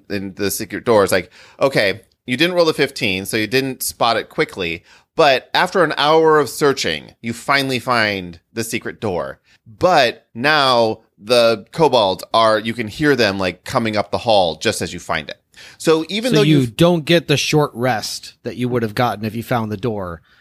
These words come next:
Speaker 1: Exactly.
Speaker 2: There, there, something would have been better if you found it, but you're going forward either way.
Speaker 1: Right. So the idea here is no matter what happens, you want to push things along. And the,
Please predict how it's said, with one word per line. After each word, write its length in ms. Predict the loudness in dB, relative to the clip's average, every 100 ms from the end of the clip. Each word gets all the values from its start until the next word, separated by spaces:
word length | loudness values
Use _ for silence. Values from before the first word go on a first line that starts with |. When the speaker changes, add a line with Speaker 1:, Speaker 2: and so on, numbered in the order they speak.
| _
Speaker 1:
Exactly. 540 | -2 2 2 4 0 0
Speaker 2:
There, 160 | 0 0
there, 180 | -8 -16
something 400 | -2 0 2 2
would 160 | 4 4
have 80 | 4
been 220 | 0 0
better 380 | 2 4 4 2
if 120 | 0
you 100 | -4
found 300 | -2 -4 -4
it, 220 | -6 -6
but 220 | -12 -8
you're 140 | -8 -4
going 300 | -2 -4 -6
forward 320 | -8 -8 -8
either 180 | -10 -12
way. 180 | -18 -20 _ _ -6
Speaker 1:
Right. 260 | -4 -4 -8 _ -20 -12
So 100 | 0
the 120 | 2
idea 340 | 2 2 0
here 300 | 2 2 2
is 420 | 4 4 4 0 -10 _
no 120 | -2 0
matter 380 | 2 2 2
what 280 | 2 2 0
happens, 680 | -4 -4 -4 -6 -12 -14 -20 _ _ -8
you 140 | -6
want 320 | 0 2 2
to 240 | -4 -6 -6
push 300 | -2 -2 -2
things 240 | -6 -2
along. 580 | -4 0 0 0 -4 -12 _ _ _ _
And 520 | 0 2 2 -2 -8 -14 _ _ -12
the, 460 | -4 0 0 -4